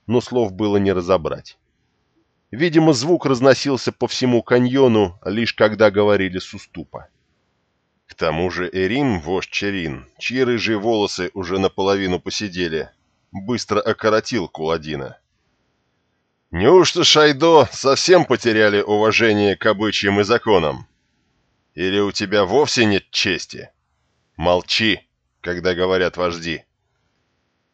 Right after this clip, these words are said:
Облепившие склоны аильцы заметили новоприбывших. И скоро все взгляды обратились к ним —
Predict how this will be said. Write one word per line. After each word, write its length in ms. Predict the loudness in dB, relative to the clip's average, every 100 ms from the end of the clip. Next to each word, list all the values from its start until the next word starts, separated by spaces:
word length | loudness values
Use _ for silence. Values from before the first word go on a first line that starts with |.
| _ _ _ _ _ _ _
Облепившие 720 | -14 -10 -10 -8 -8 -8 -8
склоны 400 | -8 -8 -4 0
аильцы 640 | 0 0 -2 -8 -8 -8 -8 _ _ _ -8
заметили 580 | -4 -2 -2 -4 -8
новоприбывших. 1000 | -6 -4 -6 -8 -10 -10 -14 -14 -18 _ _ _ _ _ _ _ _ _ _
И 80 | -10
скоро 320 | -6 -2 0
все 180 | 0 -2
взгляды 640 | -4 -4 0 0 0 -2 -2
обратились 640 | -4 -2 -2 -2 -6 -8
к 120 | -6
ним — 360 | -2 -2 -4 -10